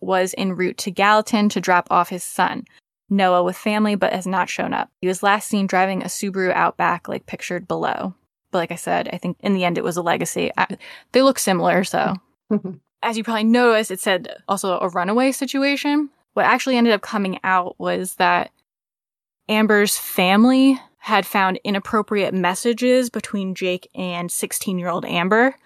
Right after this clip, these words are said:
Speaker 1: So, yes, uncle, inappropriate text messages with his teenage niece. And it also came out that Amber kind of left notes for her family before she technically ran away with Jake.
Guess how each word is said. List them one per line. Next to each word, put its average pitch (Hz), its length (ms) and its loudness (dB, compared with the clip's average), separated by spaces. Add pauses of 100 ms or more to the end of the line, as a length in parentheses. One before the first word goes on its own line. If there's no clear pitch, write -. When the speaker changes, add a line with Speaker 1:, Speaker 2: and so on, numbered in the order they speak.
(140)
Speaker 1:
So, 185 720 2
yes, - 440 -2 (260)
uncle, 208 580 2 (100)
inappropriate 185 600 -2
text - 260 -8
messages 170 600 -6
with 165 160 -2
his - 340 -4
teenage 175 540 -2
niece. 180 500 -6 (180)
And 190 180 2
it 175 40 4
also 226 260 4
came 214 200 4
out 180 200 4
that 170 280 4
Amber 185 580 4 (140)
kind 190 240 -2
of 170 100 -4
left 170 340 -2
notes 190 400 2
for 185 160 -6
her 185 140 0
family 220 500 4
before 185 340 -2
she 175 500 -6 (200)
technically 269 520 2
ran 185 240 2
away 170 440 0 (120)
with 196 320 -4
Jake. - 420 -8